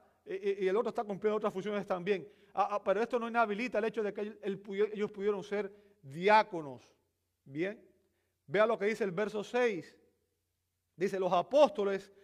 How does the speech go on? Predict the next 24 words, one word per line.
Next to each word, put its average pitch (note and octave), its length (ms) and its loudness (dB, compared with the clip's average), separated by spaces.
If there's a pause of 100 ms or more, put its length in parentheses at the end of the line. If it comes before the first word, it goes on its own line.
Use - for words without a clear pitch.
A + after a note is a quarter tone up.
(300)
y F#3+ 140 -2
después F#3+ 460 4
de C4 260 6
orar, A3+ 640 6 (1080)
pusieron A3+ 800 2 (320)
sus F3+ 260 -6
manos D4+ 640 4 (480)
sobre G#3+ 540 -2
ellos. D#3+ 320 -6 (240)
Ah, - 220 -10
recuerde, F#3+ 680 -2
el, F3+ 200 -6
el, F3+ 340 -10
esta, G#3+ 420 -2
esta G3 640 -2
expresión E3+ 580 -8
de F3+ 120 -2
poner F3+ 380 -6
manos F#3 400 -4
sobre D#3 440 -6 (1800)
era, F#3 540 0
es E3+ 100 -4
un F#3+ 200 -6
acto D#3+ 520 -2